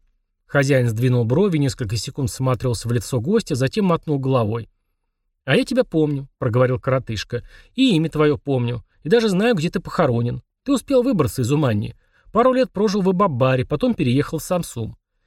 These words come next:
Держал маленький трактир у Храмовой площади. Я заходил к тебе время от времени. Лет тридцать ты там прожил. Потом помер. Думаю, урна с твоим прахом до сих пор стоит в одном из склепов.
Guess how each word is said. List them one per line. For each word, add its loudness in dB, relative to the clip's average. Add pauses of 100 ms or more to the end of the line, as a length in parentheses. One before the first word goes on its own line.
(100)
Держал 2
маленький 0
трактир -2
у 0
Храмовой 0
площади. -4 (240)
Я 4
заходил 2
к -12
тебе 2
время 2
от -8
времени. 0 (380)
Лет 2
тридцать -2
ты -2
там 0
прожил. -2 (180)
Потом 0
помер. -2 (140)
Думаю, 2
урна 2
с -4
твоим 0
прахом -2
до 0
сих -6
пор -4
стоит -2
в 0
одном 2
из -4
склепов. -4